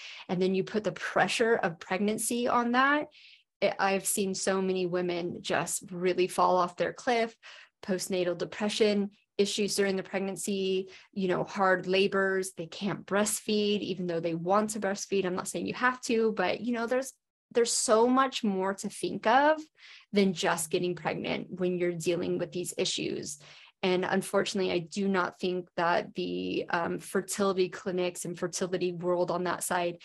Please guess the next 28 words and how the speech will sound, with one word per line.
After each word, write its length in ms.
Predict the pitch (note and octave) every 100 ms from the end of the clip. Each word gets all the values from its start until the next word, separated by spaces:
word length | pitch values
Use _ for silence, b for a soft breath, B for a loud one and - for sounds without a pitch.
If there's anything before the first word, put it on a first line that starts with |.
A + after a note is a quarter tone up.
| B B B
does 220 | G#3 F#3+
enough 340 | F#3 F3+ E3+ -
justice 540 | E3 - - G#3 A3
for 160 | - A#3+
that. 400 | C4 C4 G3+ - b b b _ -
And, 360 | F3+ F3+ F3+ - _ _ _ _ _ -
uh, 100 | - -
like, 240 | G3 G3 -
I 280 | G3 G#3+
personally 420 | A3 G#3+ F3+ F#3 F3+
believe 260 | F3+ F#3
it's 140 | F#3 -
almost 320 | F#3+ G3 G3
like 160 | F#3
malpractice. 840 | G3 F3+ F3+ - E3 - - G#3 -
You're 120 | F#3
literally 420 | F#3+ - - G3
putting 280 | - F#3+ F#3
these 220 | F#3 F3
women's 380 | F#3+ F#3+ F#3+ E3+
lives 480 | F3 F#3 F#3 F3 -
and 200 | F#3+ F3+
these 240 | F3+ E3+
babies' 440 | E3 F3 G#3 G#3
lives 420 | - - - F3 -
at 240 | - E3+ G#2
risk. 640 | E3 G3 G#3 F#3+ G#3 - - B B B B -
And 480 | F#3 F#3 F3+ F3+